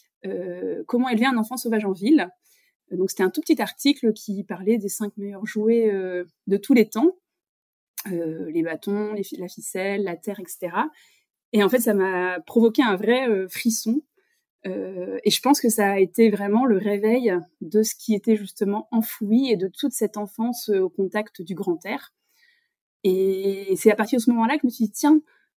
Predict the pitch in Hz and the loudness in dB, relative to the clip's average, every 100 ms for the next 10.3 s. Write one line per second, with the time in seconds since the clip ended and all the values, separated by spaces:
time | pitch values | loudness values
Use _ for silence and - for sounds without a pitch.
0 | _ 208 202 190 196 190 185 180 185 180 | _ -6 -2 -2 -2 -2 -4 -6 -10 -12
1 | 185 180 185 180 180 180 190 - _ - | -10 -12 -14 -14 -12 -12 -12 -14 _ 2
2 | 220 226 214 214 226 220 208 233 226 269 | 2 4 2 2 0 0 2 0 0 2
3 | 240 262 262 240 262 254 240 - 208 226 | 4 4 0 -2 -2 -2 -2 -4 -8 -6
4 | 262 254 208 190 185 _ _ _ - 196 | -2 2 2 0 -4 _ _ _ 0 2
5 | 196 - 226 208 233 220 277 - 226 196 | 2 0 2 2 2 2 -2 -4 -4 -2
6 | 196 202 240 214 190 185 185 170 196 247 | 0 0 0 -2 -4 -2 -2 0 -2 -2
7 | 214 190 185 180 180 170 165 165 196 180 | -2 -6 -6 -8 -10 -12 -12 -14 -14 -18
8 | 160 156 170 180 190 190 175 180 165 - | -18 -12 -10 -8 -6 -6 -4 -8 -8 0
9 | 208 226 247 240 214 - 196 214 - 170 | 2 2 2 0 -2 -4 -4 -6 -6 -2
10 | 208 311 | 4 4